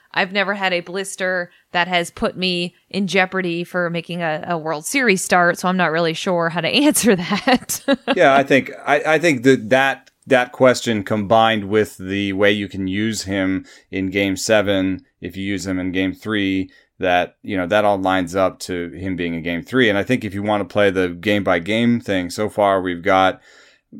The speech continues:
Speaker 2: maybe a pick 'em, but probably, uh, Dodgers by a little bit in game one. Um, you take the Rays by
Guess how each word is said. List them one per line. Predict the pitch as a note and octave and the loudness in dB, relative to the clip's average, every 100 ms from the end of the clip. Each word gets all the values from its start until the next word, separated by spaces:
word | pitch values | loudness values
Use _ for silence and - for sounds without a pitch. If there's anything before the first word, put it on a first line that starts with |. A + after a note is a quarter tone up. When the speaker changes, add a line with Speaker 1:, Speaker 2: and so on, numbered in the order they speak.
| - - | -20 -6
Speaker 2:
maybe | C#3+ F3 F3 F3 | 0 2 2 0
a | D3+ | 0
pick | E3 D#3+ D#3 | 0 2 4
'em, | D3 C#3+ | 6 6
but | B2+ A#2+ | 4 2
probably, | - A#2+ A#2+ A2 A#2 A2+ A2 F#2+ - F2 G2 - | 2 4 4 2 0 2 2 -2 -10 -18 -18 -8
uh, | A2 G2 F#2 | -2 0 2
Dodgers | E2+ G#2 G#2+ G#2 F#2+ | 2 4 4 0 0
by | G#2 G2+ | 2 2
a | |
little | F#2+ G#2 | 0 -4
bit | F2+ G2+ E2+ | 0 0 0
in | F2+ F2 | -6 -6
game | F2+ F2 F#2 | -6 -4 0
one. | A2+ A#2+ A#2 A#2+ A#2+ _ _ - | 4 4 4 2 -2 _ _ -10
Um, | F2 F2+ F2+ F2 F2 F2 F2 G2 | -2 2 2 2 0 -2 -8 -12
you | G2 | -12
take | F#2 G2 F2+ F2 - G2 | -4 -2 -2 -4 -18 -14
the | F2+ F#2 F2 | -8 -6 -6
Rays | F#2 G#2 A2 A2 G#2 | -4 0 2 2 0
by | F#2 G2+ F#2 F#2 | 0 2 2 0